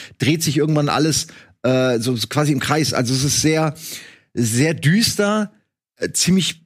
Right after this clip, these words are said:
ziemlich, äh, gem-, ah, ziemlich gemein möchte ich nicht sagen, aber so, also die, die Bilder sind manchmal, die tun mir echt teilweise weh. Also ich hab, es war echt schwer zu gucken. Aber ich finde dieses Gefühl dieser unerklärlichen Bedrohung, wo man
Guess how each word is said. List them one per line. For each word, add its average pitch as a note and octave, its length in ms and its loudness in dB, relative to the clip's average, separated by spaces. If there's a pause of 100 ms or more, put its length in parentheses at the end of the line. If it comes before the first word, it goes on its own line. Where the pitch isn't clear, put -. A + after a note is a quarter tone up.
(120)
ziemlich, - 540 -2
äh, C2 200 -8
gem-, C#3 380 0
ah, A#2+ 240 -4
ziemlich - 340 -4
gemein C#3 440 2
möchte D#3+ 220 0
ich D3 40 2
nicht F#3+ 120 2
sagen, E3 140 0
aber C#3+ 160 2
so, D3+ 100 0
also D3+ 180 2
die, D3 200 0
die C#3+ 100 0
Bilder E3+ 320 2
sind D3 140 0
manchmal, C#3+ 280 0
die C3 100 -2
tun E3+ 180 0
mir C#3+ 80 0
echt C#3+ 140 -2
teilweise B2 360 -2
weh. C#3+ 240 2
Also C3 220 0
ich A2 100 -2
hab, - 180 -4
es A2+ 140 -4
war - 140 -2
echt - 160 -6
schwer C#3+ 180 0
zu - 120 -8
gucken. G3 280 -4 (840)
Aber C#3+ 380 2
ich C3 140 0
finde E3+ 200 2
dieses C#3 320 0
Gefühl G3+ 400 0
dieser D#3 520 0
unerklärlichen D#3 1000 0
Bedrohung, C#3+ 680 0 (160)
wo C3 100 0
man C#3 280 2